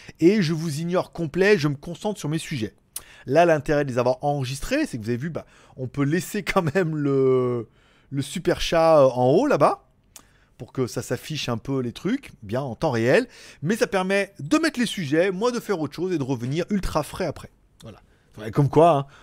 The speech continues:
on réfléchit, hein, on ch-, on ch-, on cherche des choses. Euh, Céline, ça frise effectivement pour bien, c'est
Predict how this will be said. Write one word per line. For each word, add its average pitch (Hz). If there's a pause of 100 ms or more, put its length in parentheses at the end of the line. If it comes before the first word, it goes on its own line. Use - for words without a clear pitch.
on -
réfléchit, 156
hein, 180
on 139
ch-, - (260)
on -
ch-, -
on 113
cherche 90
des 92
choses. - (640)
Euh, 151
Céline, 190
ça -
frise 214
effectivement 170
pour 160
bien, 147
c'est 139